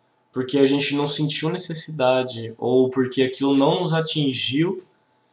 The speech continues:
da forma que era esperado. Por exemplo, "Não deixe pra fazer amanhã o que você pode fazer hoje." Tá bom,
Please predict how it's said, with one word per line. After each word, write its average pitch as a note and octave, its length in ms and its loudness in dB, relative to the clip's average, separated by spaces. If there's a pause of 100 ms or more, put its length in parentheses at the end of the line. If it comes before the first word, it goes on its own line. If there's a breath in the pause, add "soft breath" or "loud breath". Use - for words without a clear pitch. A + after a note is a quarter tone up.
(460)
da C3 160 4
forma C3+ 1120 6
que - 100 -2
era B2+ 120 4
esperado. A2+ 600 -2
Por B2+ 160 -2
exemplo, A2 540 -4
"Não A#2+ 220 -2
deixe C3 280 0
pra C3+ 140 -4
fazer B2 260 -2
amanhã A#2 280 0
o - 20 -2
que - 60 -10
você B2+ 80 -10
pode A#2+ 260 -2
fazer A#2+ 320 -2
hoje." G#2 320 -2 (640)
Tá D#3+ 80 0
bom, E3 420 0